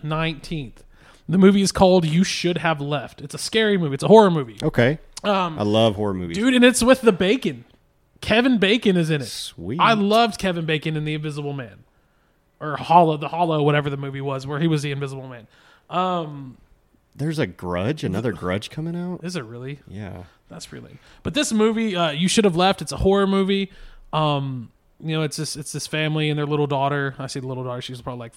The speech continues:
Speaker 1: six or seven, maybe five. And they, uh, he's a writer, and they move into, um, they move into this house, and the house is haunted, and it just, I mean, movies like that where it's the family element, that just always,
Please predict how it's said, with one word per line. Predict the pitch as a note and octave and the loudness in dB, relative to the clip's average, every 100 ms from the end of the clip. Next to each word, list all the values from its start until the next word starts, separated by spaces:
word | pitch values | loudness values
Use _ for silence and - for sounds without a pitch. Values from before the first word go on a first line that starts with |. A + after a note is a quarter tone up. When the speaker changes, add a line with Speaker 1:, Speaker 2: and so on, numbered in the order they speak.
| - | -18
Speaker 1:
six | - - - B2+ A2+ | -14 -12 -10 -12 -14
or | A#2+ | -16
seven, | - B2 B2 | -14 -14 -12
maybe | B2 A#2+ | -12 -12
five. | B2+ B2 - _ _ _ _ _ _ _ _ _ - | -12 -14 -18 _ _ _ _ _ _ _ _ _ -10
And | C#3+ D3+ | -2 0
they, | D3+ D3+ | 2 2
uh, | D3+ C#3+ | 0 -2
he's | E3 | -2
a | D3 | -2
writer, | D3 D#3+ F3 F3 | 2 2 4 4
and | D#3+ D#3 | 2 0
they | D3+ | 2
move | D3+ D3+ D#3 D#3+ D#3 D3 - | 2 2 2 2 0 -4 -4
into, | D#3 D3+ - D#3 D3+ D3 | -4 -2 -2 -2 0 -2
um, | C#3+ C#3+ B2+ A#2 A#2 _ _ _ _ _ | -4 -4 -6 -10 -14 _ _ _ _ _
they | C#3+ | -2
move | D3 D#3+ | 0 2
into | D3+ | 2
this | D3 | 2
house, | - D3+ D#3 - | 2 4 4 2
and | D3 | -4
the | C#3 | -4
house | D3+ C#3+ | -2 -2
is | D3+ | -6
haunted, | - D3+ D3+ D3 | -6 -4 -2 -2
and | |
it | D3+ | -2
just, | C#3+ C3+ - | -4 -8 -4
I | D#3 | 0
mean, | D#3+ C#3 | 0 4
movies | E3+ G#3+ G3+ | 8 8 8
like | F3 - | 4 4
that | E3+ | 2
where | E3 | 4
it's | D3+ | 0
the | C#3+ | -2
family | D#3 D#3 D#3+ D#3 C#3+ - | -2 0 0 -2 -4 -4
element, | D3+ D3+ C3+ | -2 0 -2
that | C#3 | -4
just | C3+ - | -6 -10
always, | B2+ A#2 - | -10 -10 -16